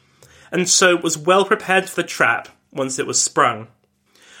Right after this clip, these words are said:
Rani was in the thick of the action, and there were heavy casualties on both sides.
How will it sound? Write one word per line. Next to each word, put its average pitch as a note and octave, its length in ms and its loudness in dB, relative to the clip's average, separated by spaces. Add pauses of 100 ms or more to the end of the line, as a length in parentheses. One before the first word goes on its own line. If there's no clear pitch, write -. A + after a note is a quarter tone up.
(100)
Rani A3 400 2
was G#3+ 160 4
in G3+ 100 0
the F#3+ 80 2
thick - 300 -6
of F3+ 80 -2
the C#3+ 120 2
action, B2 500 -4
and D3 120 -2
there D3 80 2
were D3 100 2
heavy F#3+ 520 -2
casualties C#3 640 -4
on C3 140 -4
both B2+ 220 -2
sides. G2+ 560 -6